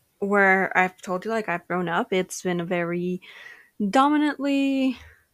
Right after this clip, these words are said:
English-only speaking place. There were, you know, Spanish speakers, but far, far between, few and far between. And so I think that's been kind of a hard thing, is for me to try and incorporate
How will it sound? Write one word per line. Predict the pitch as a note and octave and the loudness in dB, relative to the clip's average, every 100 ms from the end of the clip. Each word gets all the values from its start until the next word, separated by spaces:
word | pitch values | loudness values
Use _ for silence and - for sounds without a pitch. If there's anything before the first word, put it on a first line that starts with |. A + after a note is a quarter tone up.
| _ _ _ _ - | _ _ _ _ 0
English-only | A#3 A3 G#3+ G3+ - - G#3 G3+ G3 | 2 2 0 -2 -6 -4 -2 0 -2
speaking | G3 - - F#3 - F3+ F3+ F3 F3 _ _ _ | -4 -10 -8 -8 -8 -8 -6 -6 -10 _ _ _
place. | - F#3 D#3+ F#3 A3+ - - - - - - - - | -10 -6 -2 -4 -4 -10 -14 -20 -20 -20 -20 -20 -10
There | - F3 | 0 2
were, | E3 E3+ F3 F3+ G#3 | 2 0 0 -2 -6
you | A3 | -4
know, | B3+ B3+ C4 B3+ _ | -2 -2 -4 -8 _
Spanish | - A#3+ A3+ A#3 | -6 -2 -2 -4
speakers, | - G#3+ A3+ A#3 | -6 -6 -6 -4
but | C#4 C4+ - | -4 -4 -4
far, | D#4 D4 D4 - - _ | -2 -2 -4 -12 -20 _
far | - A#3+ | -2 -2
between, | A#3 - F3+ F#3 G#3 _ | -4 -8 -6 -6 -8 _
few | A#3+ | 0
and | B3 A#3+ | 0 0
far | G3+ | -4
between. | G3+ A3 D#3 E3+ A#3+ _ _ - - - _ _ _ | -4 -8 -12 -14 -16 _ _ -20 -20 -20 _ _ _
And | B3 B3+ B3+ | -2 -2 -2
so | - B3+ B3 A#3+ A#3+ A#3 _ _ _ _ _ | -4 -4 -4 -6 -6 -8 _ _ _ _ _
I | C#4 | -6
think | C#4 F#4 | 2 4
that's | F4 E4+ | 4 2
been | C#4+ | -2
kind | C4+ | -2
of | B3+ | -4
a | |
hard | A#3 - G3 | -6 -6 -8
thing, | - E3 | -8 -10
is | F3 | -10
for | - G3 | -6 -4
me | G#3 | -2
to | G#3+ | -2
try | F#3+ G3+ | -4 -6
and | G3 | -6
incorporate | G3 - F3+ - E3+ E3 | -6 -8 -8 -8 -8 -8